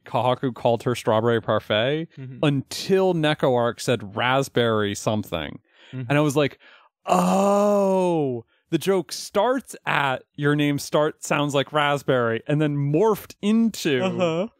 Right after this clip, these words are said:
Speaker 1: we call you a bunch of different, <clears throat> uh, fruit
Speaker 2: Mm-hmm.
Speaker 1: food names.
Speaker 2: Um,
Speaker 1: Not to beat a dead joke to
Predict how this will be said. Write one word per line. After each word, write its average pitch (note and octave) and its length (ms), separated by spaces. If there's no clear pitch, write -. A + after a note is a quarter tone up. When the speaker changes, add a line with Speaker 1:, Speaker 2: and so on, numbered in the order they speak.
Speaker 1:
we C#3 220
call C#3+ 300
you C3 140
a A#2+ 40
bunch A#2 300
of A2 80
different, G2+ 560
<clears throat> - 640
uh, G#2 220
fruit G2 460
Speaker 2:
Mm-hmm. C3+ 260
Speaker 1:
food G2 300
names. - 500
Speaker 2:
Um, A#2+ 800
Speaker 1:
Not B2 280
to G#2 200
beat A2 180
a G#2 160
dead G#2+ 300
joke G2+ 380
to - 180